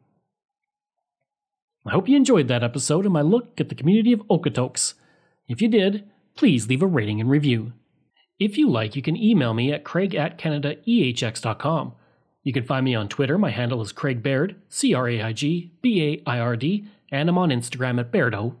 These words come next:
thirty-seven. As well, again, if you want to support the podcast, you can for as little as three dollars a month.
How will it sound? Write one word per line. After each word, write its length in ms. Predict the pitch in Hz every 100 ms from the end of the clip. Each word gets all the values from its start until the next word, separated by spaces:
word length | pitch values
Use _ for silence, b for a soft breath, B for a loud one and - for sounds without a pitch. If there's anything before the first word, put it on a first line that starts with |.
| _
thirty-seven. 640 | - 123 120 120 113 120 - _ _ _ _ _ -
As 160 | 208
well, 220 | 208 175 202
again, 300 | 139 123 147
if 120 | 170
you 60 |
want 200 | 127 147
to 60 | 160
support 300 | - 156 165
the 80 | 165
podcast, 520 | 196 143 - 135 -
you 40 | 170
can 280 | - 117
for 140 | 120 156
as 140 | 151
little 240 | 220 139 127
as 120 | 147
three 180 | - 139
dollars 320 | 120 110 107
a 60 | 107
month. 340 | 143 127 -